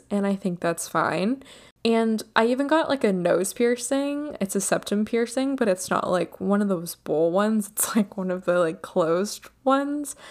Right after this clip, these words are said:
I don't know if that makes any sense, but you, I think you can <laughs> visualize that. I didn't tell my parents about it,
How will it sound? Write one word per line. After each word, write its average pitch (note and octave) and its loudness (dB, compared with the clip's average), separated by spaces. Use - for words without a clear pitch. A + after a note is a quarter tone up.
I - 2
don't F3+ 4
know - 0
if F3 -2
that E3 4
makes - -4
any E3+ 0
sense, G3+ -2
but - 0
you, - -2
I G3 4
think A3 0
you G#3 -2
can E3+ -2
<laughs> - -20
visualize G#3+ 2
that. C#4+ 2
I A3 6
didn't D4 0
tell A3 4
my G3 2
parents F#3 0
about A3 0
it, C4 -2